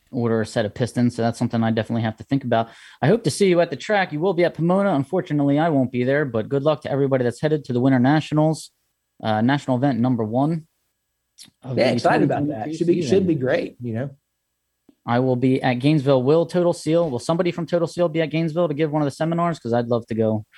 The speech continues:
Speaker 1: check it out.
Speaker 2: We haven't figured the whole schedule out, but I, I think that might be one of them. So we're gonna have a meeting with the guys from Rottler and N H R A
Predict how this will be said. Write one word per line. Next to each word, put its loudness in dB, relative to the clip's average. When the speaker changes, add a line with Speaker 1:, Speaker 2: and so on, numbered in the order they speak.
Speaker 1:
check -8
it -2
out. 2
Speaker 2:
We 2
haven't 0
figured 0
the -8
whole 4
schedule 2
out, 0
but -2
I, -6
I -2
think -2
that -2
might -2
be 2
one 0
of -6
them. -8
So 0
we're 2
gonna 0
have 0
a 0
meeting 0
with -4
the -4
guys -2
from -6
Rottler 0
and -2
N -2
H -2
R 2
A 0